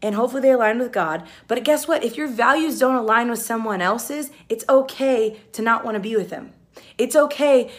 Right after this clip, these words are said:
to not be friends with them. And that doesn't mean that you don't love them. That doesn't mean that you don't believe the best for them or believe that God loves them. But guess what? You don't have to accept what they do, but you can accept who they are.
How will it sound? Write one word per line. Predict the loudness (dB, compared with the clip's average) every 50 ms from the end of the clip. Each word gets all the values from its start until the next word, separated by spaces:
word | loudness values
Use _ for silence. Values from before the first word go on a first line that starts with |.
| -18 _
to | -6 -2
not | 0 0 0 0
be | -4 -6
friends | -4 -4 -4 -2 -2
with | -4 -6
them. | -6 -8 -10 -12 -16 -16 -6
And | -2 -2
that | 0 0
doesn't | 0 -2 -2 -4
mean | -4 -4
that | -4 -6 -4
you | -4 -4
don't | -4 -4 -6 -2 0
love | 2 2 2 2 2
them. | 0 0 0 0 -4 -10 -4
That | -2 0
doesn't | 0 0 -2 -4 -6
mean | -6 -6 -6
that | -6 -4
you | -4 -4
don't | -2 -4 -4
believe | -6 -8 -6 -6 -8 -8
the | -6 -2
best | 0 0 0 0 -4
for | -6
them | -4 -2 -2
or | -2 -2
believe | -2 -2 -2 -2
that | -4 -6
God | -4 -4 -4 -2 -2 0
loves | 0 0 0 0
them. | -2 -2 -2 -2 -4 -10 -16 -8 -6
But | -4 -2
guess | 0 -2 -2 -2 -2
what? | 0 0 0 0 -2 -8 -18 -18 _
You | -4 -2
don't | -2 -2 0
have | -2 -4 -4
to | -4 -6
accept | -4 -6 -4 0 0 0 0 0 -4
what | -4 -2
they | 0 0 -2 -2
do, | -2 -4 -6 -6
but | -6 -6 -10
you | -10 -12
can | -12 -10 -10
accept | -10 -10 -8 -4 -4 -4 -4 -4
who | -6 -4 -4
they | -2 -4 -4
are. | -4 -4 -4 -4 -4 -8 -10 -14